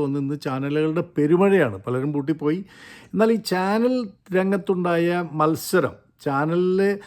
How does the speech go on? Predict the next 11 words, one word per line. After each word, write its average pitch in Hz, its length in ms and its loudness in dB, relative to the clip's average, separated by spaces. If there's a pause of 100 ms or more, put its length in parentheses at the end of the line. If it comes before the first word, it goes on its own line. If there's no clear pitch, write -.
(360)
ആരാണോ 175 520 2 (160)
നല്ല 156 400 0 (320)
അവതാരകരായിട്ട് 160 800 2
വരുന്നത് 127 400 0 (160)
അവരെ 143 260 2
മറ്റ് 139 260 -6
ചാനലുകൾ 131 360 -2 (100)
ചൂണ്ടിക്കൊണ്ട് 151 480 0
പോവുക, 95 180 -6 (340)
അത് 135 140 -4
കഴിഞ്ഞ് 196 280 6